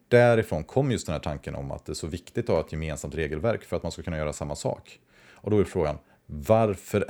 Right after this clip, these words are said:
är det så viktigt med att vinna som jag pratar om? Rainer Knizia har ju också sagt det där, att målet att vinna, det är målet som, eh, det är inte målet som är viktiga, utan det är,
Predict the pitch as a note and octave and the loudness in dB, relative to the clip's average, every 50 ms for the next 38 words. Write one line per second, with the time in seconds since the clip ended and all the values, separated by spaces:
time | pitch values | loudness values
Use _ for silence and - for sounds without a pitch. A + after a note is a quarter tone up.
0 | - - - - D2+ D#2+ D#2 - - - C#2 C#2 C#2 D#2+ F2 - - - - D#2 | -6 -10 -8 -8 -8 -8 -6 -6 -6 -6 -6 -6 -6 -8 -10 -10 -12 -14 -14 -14
1 | - - - - F2 E2+ D2+ - - D#2 D2 - - D#2+ D#2+ F2 A2+ A#2 D#2+ C2+ | -14 -14 -12 -6 -4 -4 -4 -4 -8 -14 -18 -14 -10 -4 0 2 4 4 2 2
2 | C#2+ F2+ B2 B2+ - - - - - F2 D#2 C#2+ - - - - - - - - | 2 2 2 2 0 -4 -14 -8 -4 -4 -4 -4 -4 -6 -8 -6 -8 -10 -10 -10
3 | - - - - - - F#2+ G2 F#2+ G2 F#2+ - A#2 G2+ - - - A2 G#2 G2+ | -14 -18 -20 -10 0 4 4 4 4 4 0 -4 -6 -6 -4 -2 0 2 2 2
4 | G2+ F#2+ - - G2 - G2+ G2 - - G2 F#2 F#2+ G#2 G#2 A2 - - - - | 2 -2 -4 -6 -2 -2 -2 -2 0 0 2 2 2 2 0 -4 -8 -20 -20 -20
5 | - - - - - - - - _ _ _ _ _ _ _ _ _ _ _ _ | -14 -12 -12 -12 -12 -14 -18 -18 _ _ _ _ _ _ _ _ _ _ _ _
6 | _ _ _ _ _ _ _ _ _ _ _ _ _ _ _ _ - F2+ F#2+ G2 | _ _ _ _ _ _ _ _ _ _ _ _ _ _ _ _ -4 0 2 4
7 | G#2 A2 G#2+ G2 G#2 G2+ G#2+ G#2 G#2+ G2 - - F#2 F#2 A2 A2+ G2 D#2+ D#2 D2+ | 6 6 6 6 6 6 4 4 0 -2 -4 -4 -2 0 2 2 2 0 -2 -2
8 | D#2+ F#2 G#2+ G2+ - _ _ _ _ _ _ _ _ _ - F#2 F#2 G2 G2 G#2 | 0 0 0 -2 -4 _ _ _ _ _ _ _ _ _ -4 0 2 2 4 4
9 | G#2+ G2+ F#2 F2+ F#2+ F#2 F#2 G#2 - - - - - _ _ _ _ - - - | 4 4 4 4 4 4 2 0 -2 -6 -18 -20 -20 _ _ _ _ -18 -16 -10
10 | - - F#2 F2 E2 E2 D#2+ D#2+ D#2 D#2 D2+ D#2 D#2 D2+ D2+ D2+ D2 D2+ D#2 _ | -6 -4 -4 -2 -2 -4 -4 -4 -4 -2 -2 -2 -2 -2 -2 -4 -4 -6 -10 _
11 | - F#2+ F#2 F#2+ G2+ G#2 G2+ F#2 F2+ E2+ - F#2 D2+ D2+ D2+ - - - C#2+ D2 | -8 -6 -4 -2 0 2 2 2 2 2 0 -4 -4 -4 -6 -8 -6 -6 -4 -4
12 | C#2+ - - - - E2 D#2+ D#2 D#2+ D#2 D2 C#2+ C#2 | -4 -6 -10 -10 -8 -6 -4 -2 -2 -2 -2 -4 -6